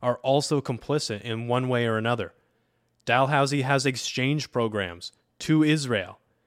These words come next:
In August of twenty twenty-two, a group of Canadian university presidents took a trip to Israel, sponsored by the Center for Israel and Jewish Affairs, a group that has acted as a, a proxy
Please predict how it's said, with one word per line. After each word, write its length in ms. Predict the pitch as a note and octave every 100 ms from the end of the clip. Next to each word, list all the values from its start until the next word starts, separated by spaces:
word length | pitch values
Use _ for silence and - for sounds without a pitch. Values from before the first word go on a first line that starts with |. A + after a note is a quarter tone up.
| _ _ -
In 140 | C3
August 420 | A#2+ C#3+ D#3 -
of 80 | C3
twenty 260 | - C3+ C3+
twenty-two, 520 | C#3 B2 - A2+ F#2+
a 100 | G#2+
group 280 | A#2+ C3 C#3
of 120 | -
Canadian 540 | - A#2+ B2 B2+ B2
university 560 | B2 B2 A#2 A#2 - A2
presidents 500 | - A#2 B2+ C#3+ C#3+
took 240 | - A#2+
a 40 | A2+
trip 420 | - - D#3 -
to 120 | B2+
Israel, 460 | C3+ C#3 A2+ F2 - _ _ _
sponsored 580 | - - B2+ C3+ D#3 B2+
by 120 | A#2+
the 100 | A2+
Center 460 | - C3+ A#2+ C#3+
for 160 | C3+ A#2
Israel 520 | A2+ A#2+ A#2+ A#2 A#2+
and 240 | A2+ G#2+ G#2+
Jewish 360 | A2 G#2+ G2+
Affairs, 600 | G2+ - B2+ G#2+ F2+ - - _ _ _ _
a 100 | A#2
group 380 | A#2 C3 D#3 C#3
that 160 | - A2
has 160 | A#2+ A#2
acted 300 | A2+ - A#2
as 180 | A2+
a, 280 | A2 G#2+ G#2+ A#2
a 140 | A#2
proxy 800 | - - A#2+ A#2+ - - F#2